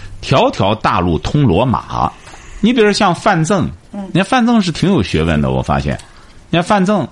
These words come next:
Speaker 1: 他为什么？他就在绘画上切入了文化了。你比如你们也是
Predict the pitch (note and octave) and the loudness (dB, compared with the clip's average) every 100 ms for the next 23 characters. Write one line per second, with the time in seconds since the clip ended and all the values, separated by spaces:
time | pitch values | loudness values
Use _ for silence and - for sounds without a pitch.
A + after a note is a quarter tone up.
0 | - F#3+ F#3+ C#3+ C3+ C3 A3 A3 F#3 F#3 | -4 -2 0 2 0 0 -2 0 0 0
1 | E3+ G#3 E3+ C4 D3 - C2 - - - | 0 0 2 0 0 -2 -4 -8 -20 -20
2 | - - - - - - - - - - | -20 -20 -20 -20 -20 -20 -20 -20 -20 -20
3 | - - - D#3+ C#3+ C3 G2 D2+ D2+ G2 | -14 -6 0 0 2 2 2 2 0 0
4 | G#2 D2+ B1+ - - - - - - G3+ | 0 -2 -4 -12 -18 -20 -20 -10 -2 2
5 | C4 A3+ C3 G#2+ F3+ F3 F2+ - D#2 | 4 4 4 4 2 2 0 0 -2